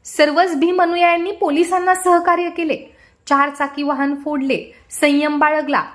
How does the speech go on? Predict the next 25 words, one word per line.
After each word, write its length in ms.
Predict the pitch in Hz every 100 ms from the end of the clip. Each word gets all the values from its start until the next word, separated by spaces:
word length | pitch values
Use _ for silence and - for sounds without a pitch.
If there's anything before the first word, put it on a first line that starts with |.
| - -
गाडी 380 | 220 247 269 320
जाळली, 500 | 294 311 311 202 - _ -
तरीही 320 | 240 233 294
संयम 380 | 359 370 359 339
बाळगला, 420 | 339 320 262 170 - _ -
रक्तबंबाळ 680 | 233 254 - 233 240 240 247
करून 360 | 247 240 254
सुद्धा 380 | 277 262 190 226
संयम 400 | - 339 330 311
बाळगला 480 | 302 240 202 202 285 - - -
आणि 240 | 208 208
दैठणा 420 | 190 190 202 233
पोलिसांनी 600 | 233 226 208 202 196 196
मात्र 480 | 190 240 254 180 226 226 175
बिनअकलीचे 680 | 240 277 226 190 185 185 254
तारे 440 | - 220 185 202
तोडले. 400 | 233 285 277 277 - - _ _ _ _ _ -
त्यांनी 240 | 247 262
तीनशे 400 | 262 262 254 247
सात 340 | 277 277 262 262
सारखा 340 | 269 262 262
गुन्हा 280 | 269 262 269
दाखल 300 | 277 269 277 269
केला 200 | 277 269
नाही, 340 | 262 247 269